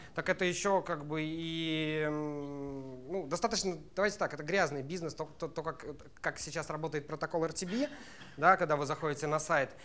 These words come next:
и по вашей куке происходит идентификация каким-то ч-, чуть ли не скайнетом в течение ста миллисекунд, десять тысяч продавцов рекламы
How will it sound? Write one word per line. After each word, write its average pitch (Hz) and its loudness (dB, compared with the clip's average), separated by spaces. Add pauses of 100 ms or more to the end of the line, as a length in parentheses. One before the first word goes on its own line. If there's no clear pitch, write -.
(140)
и 143 -8
по 151 0
вашей 156 4
куке 147 -6
происходит 143 -2
идентификация 143 0
каким-то 147 -2
ч-, - -10
чуть 175 -4
ли 156 0
не 147 0
скайнетом 165 4
в - -10
течение 156 -4
ста 180 8
миллисекунд, 151 0
десять 147 0
тысяч 143 -8
продавцов 143 -8
рекламы 143 -2